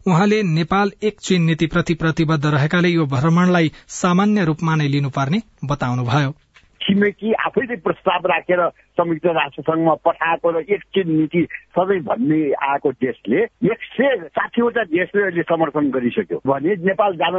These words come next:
Speaker 2: नहुने, नेपाल चाहिँ एक सय साठी भन्दा फरक भएर अमेरिकै पक्ष हुनुपर्छ। यसैले यो एउटा चाहिँ नेपालको परराष्ट्र मन्त्रीले भ्रमण गरेका छ, उसको दुईचोटि आइसक्यो।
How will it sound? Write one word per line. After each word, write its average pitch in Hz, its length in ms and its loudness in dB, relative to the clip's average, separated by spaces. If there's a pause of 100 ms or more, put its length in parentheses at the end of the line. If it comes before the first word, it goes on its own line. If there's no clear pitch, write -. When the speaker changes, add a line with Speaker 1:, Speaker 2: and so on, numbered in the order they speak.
Speaker 2:
नहुने, 175 360 0
नेपाल 185 300 2
चाहिँ 196 240 -2
एक 185 60 -4
सय 180 120 -4
साठी 180 260 -2
भन्दा 170 260 0
फरक 170 240 -2
भएर 135 240 -2
अमेरिकै 170 500 -2
पक्ष - 220 -4
हुनुपर्छ। 143 540 -2 (340)
यसैले 151 460 0 (160)
यो 127 420 -2
एउटा 165 420 -2
चाहिँ 147 280 0
नेपालको 151 520 0
परराष्ट्र 131 580 -2
मन्त्रीले 120 720 0 (220)
भ्रमण 151 360 -2
गरेका 143 280 2
छ, 165 320 0
उसको 208 320 -2
दुईचोटि 180 640 -2
आइसक्यो। 175 540 -2